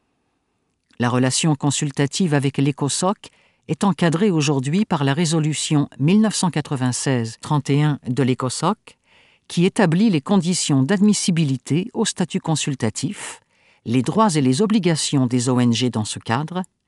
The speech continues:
les procédures de retrait du statut consultatif ou de sa suspension,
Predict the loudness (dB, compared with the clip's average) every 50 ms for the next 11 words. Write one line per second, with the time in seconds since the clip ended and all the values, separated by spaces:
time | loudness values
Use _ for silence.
0 | _ _ _ _ _ -20 _ -4 -4 -4 -2 0 0 0 2 2 0 2 2 2
1 | 2 2 2 0 0 0 0 -2 -2 0 0 0 0 0 -2 -4 -2 -2 -4 -4
2 | -2 -4 -8 -2 -2 -2 -2 -2 -4 -6 -2 -2 -4 -4 -2 -6 -6 -6 -6 -6
3 | -4 -4 0 0 -2 -2 -2 -4 -4 -4 -6 -8 -8 -6 -4 -4 -4 -4 -4 -4
4 | -4 -4 -6